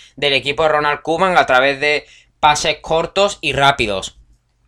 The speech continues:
Lo que diferencia este partido con respecto al de Liga, que, del que ya, del que ya he hablado, es que la Real Sociedad consiguió llegar más. En ese partido,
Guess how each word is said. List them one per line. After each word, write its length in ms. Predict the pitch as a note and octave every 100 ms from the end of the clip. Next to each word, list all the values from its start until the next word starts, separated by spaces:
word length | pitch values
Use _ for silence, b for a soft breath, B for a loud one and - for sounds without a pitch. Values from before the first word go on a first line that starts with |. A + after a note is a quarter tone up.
| _ _
Lo 160 | D3 D#3
que 80 | D#3+
diferencia 640 | D#3 D3 C#3+ D3+ E3+ D#3+
este 200 | D3 D#3+
partido 420 | D#3 D#3 E3 E3
con 160 | D3 C#3+
respecto 500 | C3 B2 C#3+ C#3+ D#3+
al 100 | D3+
de 120 | D3
Liga, 320 | D#3 C#3+ A#2+
que, 420 | A#2+ A2+ G#2+ G2+ G2
del 200 | G#2+ G#2
que 120 | A2+
ya, 260 | A2 A2+ A2
del 200 | A2 G#2
que 140 | A2+
ya 100 | A#2+
he 60 | B2+
hablado, 560 | C3 D3 D3 D#3+ - _
es 180 | B2+ D3
que 160 | - D#3
la 140 | D3
Real 220 | C3+ C#3+
Sociedad 420 | D3 D#3 D3+ C#3+ D3
consiguió 440 | D3 C#3+ C3 C#3+
llegar 280 | C#3+ C3+ C3
más. 220 | C3+ C3+
En 80 | B2
ese 180 | B2 C#3+
partido, 560 | C#3+ C3 C#3+ D3+ D3+